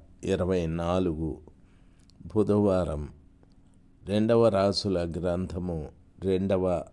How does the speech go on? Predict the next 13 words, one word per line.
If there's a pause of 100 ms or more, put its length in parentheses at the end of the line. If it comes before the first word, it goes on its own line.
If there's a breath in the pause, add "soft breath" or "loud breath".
(120)
అధ్యాయము, (1400 soft breath)
ఇరవై (180)
నాలుగవ
వచనం. (1300 soft breath)
ఎలీషా
ప్రవక్త
బేతేలునకు
ఎక్కి
వెళుతున్నప్పుడు, (1700 soft breath)
బాలురు (140)
పట్టణంలో
నుండి
వచ్చి,